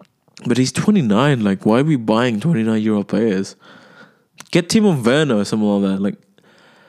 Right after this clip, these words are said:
uh, we missed out on Luka Jovic. Who's that guy again from, uh, he's also from A-, A-, Eintracht Frankfurt?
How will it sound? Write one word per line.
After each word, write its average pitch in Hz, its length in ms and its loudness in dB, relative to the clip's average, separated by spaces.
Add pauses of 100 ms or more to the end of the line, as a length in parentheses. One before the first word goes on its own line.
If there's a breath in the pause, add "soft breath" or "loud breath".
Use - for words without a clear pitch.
(220 soft breath)
uh, 107 180 0
we 120 140 0
missed 160 240 0
out 127 140 2
on 107 100 2
Luka 107 200 0
Jovic. 107 560 0 (100)
Who's 151 160 -4
that 170 180 0
guy 147 160 2
again 135 300 -2
from, 98 340 -4
uh, 95 360 -6 (180)
he's 120 180 -4
also 135 240 -2
from 104 220 -4
A-, 98 180 -2 (240)
A-, - 140 -4 (180)
Eintracht 117 640 -6 (560 loud breath)
Frankfurt? 147 460 -4